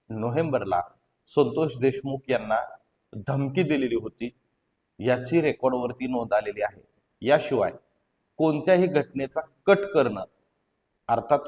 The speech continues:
खुनाच्या घटनेचा कट हा वाल्मिक कराड यांनी केला आहे, अशा प्रकारचाही ठपका तपास यंत्रणांनी वाल्मिक कराड याच्यावरती ठेवलेला आहे. आता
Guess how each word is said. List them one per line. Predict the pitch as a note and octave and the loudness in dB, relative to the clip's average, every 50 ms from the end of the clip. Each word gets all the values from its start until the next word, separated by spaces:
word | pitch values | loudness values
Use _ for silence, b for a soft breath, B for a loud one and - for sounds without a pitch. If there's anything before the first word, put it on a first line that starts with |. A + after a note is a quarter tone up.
| - - | -12 -8
खुनाच्या | - C#3+ C#3 D3+ D#3 D3 - E3+ | -6 0 2 2 2 2 0 0
घटनेचा | D3 C3 A#2+ - B2+ B2+ B2 B2 D3 | 0 0 -4 -2 -4 -6 -4 -4 -6
कट | - _ _ - D3 C3+ - - - _ _ _ _ _ _ _ _ _ | -8 _ _ -2 -2 -2 -2 -4 -18 _ _ _ _ _ _ _ _ _
हा | - C3 C#3 D#3 | 6 6 8 8
वाल्मिक | E3+ C#3+ A2+ A#2 B2 B2 C3+ F3 G3 F#3+ | 6 4 6 6 6 6 6 0 -2 0
कराड | - E3+ D3 C#3+ C3+ | 4 4 4 4 4
यांनी | C3 B2+ A#2+ B2+ B2+ | 0 -6 -6 -8 -10
केला | - - B2 A2+ A2 G#2 | -8 -4 -4 0 0 0
आहे, | G#2 G2+ G2+ G#2+ - _ - | 0 0 -4 -12 -14 _ -4
अशा | - A#2+ - D#3 | -4 -2 0 0
प्रकारचाही | D3 D3 - C#3 - - B2 B2 A#2+ - - A#2+ B2 C#3+ | 0 0 0 -4 -2 -2 -2 -4 -4 -2 -4 -4 -4 -4
ठपका | - _ - D3 - - _ - A#2 - - _ _ _ _ _ _ _ _ _ _ _ _ _ _ _ _ _ _ _ _ _ _ _ _ _ _ _ _ _ _ _ _ _ _ _ _ _ _ - | -8 _ -2 -4 -4 -4 _ -2 -2 -2 -2 _ _ _ _ _ _ _ _ _ _ _ _ _ _ _ _ _ _ _ _ _ _ _ _ _ _ _ _ _ _ _ _ _ _ _ _ _ _ 2
तपास | D#3 C#3 D#3+ E3+ E3 - | 2 4 4 2 2 6
यंत्रणांनी | D#3+ D3 C3 A2+ C#3 B2+ A#2+ B2 B2+ A#2+ A#2+ A#2+ C3 | 4 4 4 4 0 -2 0 0 0 0 0 -2 -2
वाल्मिक | C#3 C3 B2 A2 A2 A2+ A#2+ A#2 _ - | 2 4 4 2 2 -6 -20 -12 _ 2
कराड | A#2+ A2+ A#2 A#2 | 2 2 4 2
याच्यावरती | A2+ A2 - - A2+ G#2+ G2+ - - | 2 0 0 0 0 0 0 -2 -6
ठेवलेला | B2 - C3 A#2+ G#2+ G2+ F2+ D2 | -8 -2 0 0 2 0 -2 -4
आहे. | D2 - _ _ _ _ _ _ _ - | -6 -10 _ _ _ _ _ _ _ -8
आता | A#2 C3 - | -6 0 0